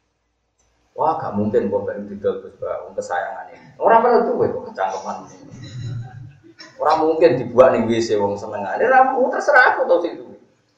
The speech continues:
Sehingga ciri khas ahli sunnah wal jamaah dulu. Si Allah itu piye ya? Allah ya falu ma yasa, ngelakukan apa saja dengan wong sing duwe.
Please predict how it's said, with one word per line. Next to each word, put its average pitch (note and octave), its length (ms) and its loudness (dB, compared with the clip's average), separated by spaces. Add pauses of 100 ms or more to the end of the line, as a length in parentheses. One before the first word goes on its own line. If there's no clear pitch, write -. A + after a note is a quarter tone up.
(180)
Sehingga D3+ 480 4
ciri B2+ 280 2
khas A2+ 200 2
ahli G#2 240 0
sunnah G#2 320 2
wal G2+ 80 -2
jamaah C#3 320 -2
dulu. - 240 -8
Si - 120 -8
Allah E3 320 6
itu G3+ 200 0
piye C3 240 4
ya? - 40 2
Allah D#3+ 320 2
ya F#3 120 4
falu F3 320 4
ma F3+ 160 4
yasa, - 640 2
ngelakukan F3 400 4
apa F3+ 240 4
saja F3 440 4
dengan - 360 0
wong B2 80 -4
sing A2+ 160 -8
duwe. G#2 320 -16